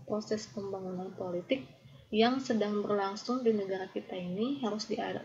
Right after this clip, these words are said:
diarahkan pada proses implementasi sistem politik Pancasila yang handal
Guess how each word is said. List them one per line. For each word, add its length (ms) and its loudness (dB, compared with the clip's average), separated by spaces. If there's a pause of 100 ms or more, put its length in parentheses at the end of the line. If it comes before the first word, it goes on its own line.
diarahkan 600 -2
pada 260 0
proses 480 -2 (640)
implementasi 920 4
sistem 400 -4
politik 460 0 (480)
Pancasila 560 -2
yang 400 0 (240)
handal 480 -6